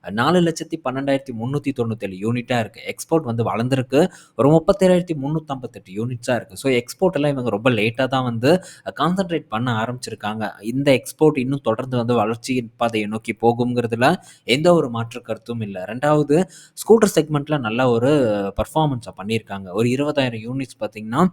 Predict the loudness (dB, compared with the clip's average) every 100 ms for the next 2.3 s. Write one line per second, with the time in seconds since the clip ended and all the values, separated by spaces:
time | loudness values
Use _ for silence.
0 | -2 _ 0 4 4 4 2 0 -4 -4
1 | -6 -4 -4 -4 -6 -6 -6 -6 -2 -2
2 | 0 2